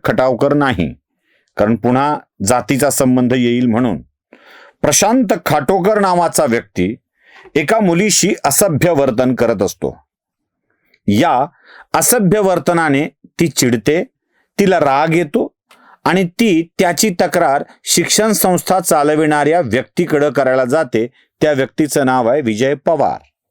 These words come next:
पन्नाशीच्या आसपास वय असावं या माणसाचं.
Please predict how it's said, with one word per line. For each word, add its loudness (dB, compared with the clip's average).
पन्नाशीच्या 0
आसपास -2
वय 2
असावं 0
या 0
माणसाचं. -4